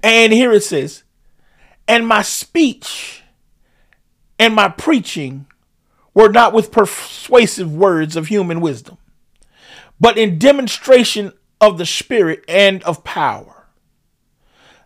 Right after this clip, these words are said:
that your faith should not be in the wisdom of men, but in the power of God."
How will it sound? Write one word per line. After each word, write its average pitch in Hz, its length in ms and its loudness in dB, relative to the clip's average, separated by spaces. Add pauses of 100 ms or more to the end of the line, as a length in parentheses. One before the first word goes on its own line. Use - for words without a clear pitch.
that 208 200 4
your 208 160 0
faith 302 420 -4
should 214 300 -2
not 202 320 -2
be 226 140 -2
in 208 240 -4
the 185 120 -2
wisdom 226 460 -4
of 170 180 0
men, 190 360 -4
but 190 160 6
in 185 140 0
the 170 120 0
power 202 580 0
of 160 240 -2
God." 143 240 -10